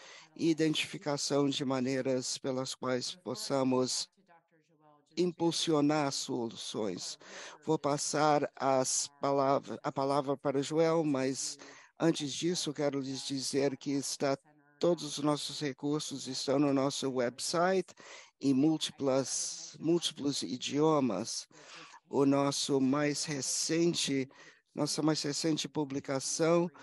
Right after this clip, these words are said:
a, a,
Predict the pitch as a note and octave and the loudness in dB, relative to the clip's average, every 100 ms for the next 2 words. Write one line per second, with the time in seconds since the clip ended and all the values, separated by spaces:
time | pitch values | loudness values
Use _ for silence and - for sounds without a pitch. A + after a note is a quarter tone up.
0 | - _ _ - - - - C#3 C3 - | -20 _ _ -20 -20 -12 0 2 2 -4
1 | C3 - - - _ - - _ - G#2+ | -20 -20 -20 -20 _ -20 -20 _ -8 -6
2 | B2 | -6